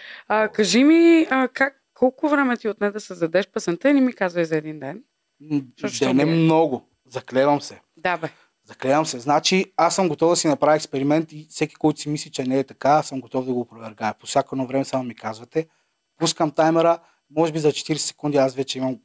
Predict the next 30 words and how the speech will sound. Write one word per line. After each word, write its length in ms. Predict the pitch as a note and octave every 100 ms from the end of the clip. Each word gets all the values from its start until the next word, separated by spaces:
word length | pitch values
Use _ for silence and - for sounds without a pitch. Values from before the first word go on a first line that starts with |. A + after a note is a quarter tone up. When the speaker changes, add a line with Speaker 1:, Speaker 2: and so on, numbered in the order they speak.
| _
Speaker 2:
не, 160 | D3 C#3+
четиридесет 440 | - D#3+ C#3 C#3+
минути, 300 | C#3 D3+ -
виж, 240 | C3+ - _
че 100 | -
секунди 440 | - - - A2+ G#2+
казах. 280 | A2 G#2 - _
Speaker 1:
<laughs> 100 | - F3+ D#3+
Speaker 2:
За 60 | -
четиридесет 320 | - E3+ D#3+
минути 260 | D#3 D#3+
ще 80 | -
имам 120 | D3+
готова 440 | C#3 - - C3 A#2+
песен. 340 | - A2+ A2+
На 100 | B2+
хиляда 460 | - C3+ C3+ C#3+ D3
процента 440 | C3 - A#2 A2
съм 120 | G#2 _
сигурен. 360 | G2+ F#2+ F#2 _ _ -
Speaker 1:
Сериозно? 240 | D#3 D3+
Speaker 2:
Но 60 | G#3+
това 200 | G3 D#3+
става, 400 | - F#3 G3+ G3 _ _ _ _ _ _ _ _ _
това 160 | D#3 D3+
става 220 | E3 D#3+
в 60 |
моменти, 260 | C#3+ D3+ D#3
в 60 | -
които, 380 | D#3 D#3 E3